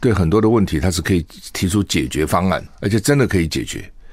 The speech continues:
哦，虽然不能完全解决，但是总是可以。经济学家，<laughs> 他们就不讲嘛，一百个经济学家，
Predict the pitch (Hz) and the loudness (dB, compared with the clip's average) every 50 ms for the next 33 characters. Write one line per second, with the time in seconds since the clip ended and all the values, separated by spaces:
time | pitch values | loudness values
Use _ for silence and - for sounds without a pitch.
0 | - - - - - - - 82 - 120 120 110 104 90 82 - 120 101 92 90 | -20 -20 -20 -16 -12 -8 -8 -4 0 0 2 2 2 2 2 2 2 2 2 2
1 | 78 71 98 113 92 90 69 65 - - 64 - 85 92 85 82 87 - - 65 | 2 2 2 2 2 0 -2 -2 -4 -8 -6 -4 -4 -2 -2 -2 -4 -6 -6 -6
2 | 71 - - 85 73 - 85 73 - - - - - - - 151 156 160 151 139 | -4 -2 -2 -2 -2 -2 -2 -2 -2 -6 -12 -20 -8 -2 2 2 4 4 2 2
3 | 160 143 113 - 98 90 87 101 95 98 101 - - - - - - - - - | 2 0 2 2 2 2 2 2 2 2 2 0 -2 -8 -16 -8 -6 -6 -4 -2
4 | - 123 98 - - 101 92 - - - - - 120 123 113 104 104 - - 87 | -2 -2 -2 -2 -4 -6 -8 -8 -10 -10 -6 -4 -2 0 0 0 0 -2 -2 -2
5 | 76 71 76 - - 127 110 107 92 90 95 87 95 107 104 92 80 78 73 92 | -2 -2 0 0 0 2 2 2 2 2 2 0 0 0 0 0 0 0 2 2
6 | 92 90 | 0 0